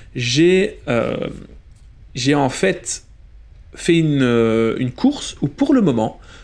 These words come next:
j'ai roulé à des moments où j'estimais que c'était important de rouler, et je me suis arrêté de rouler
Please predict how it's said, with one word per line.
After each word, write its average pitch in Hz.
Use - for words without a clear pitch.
j'ai 123
roulé 220
à 143
des 135
moments 156
où 160
j'estimais 139
que 185
c'était -
important 160
de 131
rouler, 120
et 208
je 139
me 156
suis 202
arrêté 196
de 139
rouler 135